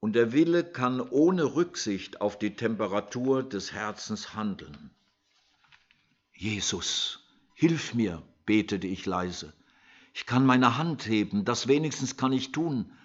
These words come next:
Alles andere musst du machen." Hölzern, mechanisch legte ich meine Hand in die ausgestreckte Hand des Mannes.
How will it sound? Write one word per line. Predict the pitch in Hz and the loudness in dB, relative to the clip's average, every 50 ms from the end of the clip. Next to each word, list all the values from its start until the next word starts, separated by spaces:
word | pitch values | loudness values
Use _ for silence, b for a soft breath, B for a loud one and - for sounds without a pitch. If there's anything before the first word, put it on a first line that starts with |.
| B B B B B B B B _ | B B B B B B B B _
Alles | - 101 110 110 104 - - | -4 -2 -2 -2 -2 -4 -4
andere | - 104 107 95 104 92 101 | -2 -2 -2 -2 -2 0 0
musst | 101 98 92 92 - - - | 0 0 0 -2 -6 -6 -6
du | 95 92 | -4 -4
machen." | 90 87 82 - - - - - - _ _ _ _ _ _ _ _ _ _ _ _ _ _ _ _ _ _ _ _ _ _ b b b b b b b b b b b b b b _ | -2 -2 -4 -4 -8 -12 -14 -18 -20 _ _ _ _ _ _ _ _ _ _ _ _ _ _ _ _ _ _ _ _ _ _ b b b b b b b b b b b b b b _
Hölzern, | - 98 110 123 131 131 - - 131 123 120 120 120 120 113 | 2 4 4 4 4 2 0 0 2 2 2 2 2 2 2
mechanisch | 104 101 98 - 104 101 104 113 120 123 120 107 - - | 2 0 0 2 4 4 4 4 4 2 0 0 -2 0
legte | 98 104 110 101 - - 104 | 0 2 0 0 0 -2 -2
ich | 101 - - | -2 0 0
meine | 95 95 98 101 104 101 101 | 2 2 2 2 2 2 2
Hand | 101 101 110 113 113 - - - _ _ _ _ _ _ _ _ _ _ _ _ _ _ _ _ _ _ | 2 0 0 0 -2 -4 -10 -18 _ _ _ _ _ _ _ _ _ _ _ _ _ _ _ _ _ _
in | - 92 | -6 -4
die | 95 92 | -2 -2
ausgestreckte | - 90 92 98 - - 98 92 - 95 90 87 - 90 87 87 | 0 0 -2 -2 -4 -4 -6 -4 -2 -2 -4 -2 -2 -4 -4 -2
Hand | 85 85 82 | -4 -4 -4
des | 87 - - | -6 -6 -4
Mannes. | 85 80 76 69 69 71 - - - - - | -4 -4 -4 -6 -10 -12 -14 -14 -16 -16 -20